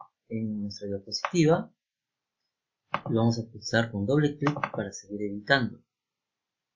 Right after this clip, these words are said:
Si deseamos agregar un audio, en la parte inferior aparece el, el ítem para agregar audio. Damos un clic y se activa nuestra,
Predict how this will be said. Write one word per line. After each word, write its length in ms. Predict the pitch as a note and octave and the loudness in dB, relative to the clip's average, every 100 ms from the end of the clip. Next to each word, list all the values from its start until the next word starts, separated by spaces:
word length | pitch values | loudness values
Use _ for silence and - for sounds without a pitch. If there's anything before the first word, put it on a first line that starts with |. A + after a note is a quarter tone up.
| _ _ _ _ | _ _ _ _
Si 180 | - - | -4 0
deseamos 680 | G#2 F#2+ C#3 C#3+ D3 C#3+ - | 2 4 6 6 4 2 -4
agregar 520 | G#2 G2+ G#2+ A#2 A2 | -4 -2 4 4 2
un 160 | A2+ G#2+ | -4 2
audio, 560 | A#2 A#2+ A#2 D3+ F3 - _ _ _ _ _ _ _ _ _ _ _ - | 4 4 4 2 0 -10 _ _ _ _ _ _ _ _ _ _ _ 0
en 140 | A#2 | 4
la 120 | A2+ | 6
parte 280 | D3 D3 E3 | 6 4 4
inferior 680 | D#3 D3 C#3 C3+ C3+ - _ | 4 4 4 4 2 -2 _
aparece 720 | - A2+ G#2+ G#2+ G#2+ B2 B2 A2 | -12 -6 -4 -2 -2 -2 -2 -6
el, 240 | G#2 G#2 _ _ _ _ _ _ _ _ - - | -12 -16 _ _ _ _ _ _ _ _ -20 -14
el 340 | - F#2+ G2 - | -8 -6 -6 -6
ítem 460 | B2+ B2+ C#3 C#3 | -6 -2 -2 -4
para 200 | - G2 | -2 -2
agregar 400 | G2 G2 G2 G2+ - | -2 -2 -2 -2 2
audio. 360 | B2 A#2 G2+ - - - | 2 2 0 -6 -6 -2
Damos 320 | - A#2+ A2+ A2 | 2 4 2 -2
un 140 | G2+ | -12
clic 340 | - D#3 D#3+ _ _ _ _ _ | 0 0 0 _ _ _ _ _
y 140 | E3 | 4
se 240 | E3 F#3 F3 | 4 4 4
activa 680 | D3+ - E3 D3+ D3 D#3+ - _ _ _ _ - | 2 2 4 6 6 2 -4 _ _ _ _ 4
nuestra, 840 | A#2 B2+ C3+ - C3+ C3+ C#3 D#3 | 6 6 2 -4 2 4 4 -2